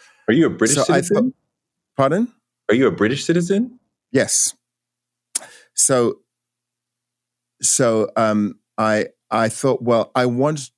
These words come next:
Speaker 2: I want to contribute to this, this, this feeling, uh, in some way." So what I did was I,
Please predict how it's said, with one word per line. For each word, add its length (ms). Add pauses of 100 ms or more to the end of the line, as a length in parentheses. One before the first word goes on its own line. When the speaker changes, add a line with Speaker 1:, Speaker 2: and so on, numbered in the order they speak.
(140)
Speaker 2:
I 80
want 460
to 120
contribute 1120
to 140
this, 680 (840)
this, 340 (640)
this 220
feeling, 640 (1120)
uh, 360 (220)
in 180
some 340
way." 220
So 440 (480)
what 240
I 100
did 540
was 400 (220)
I, 400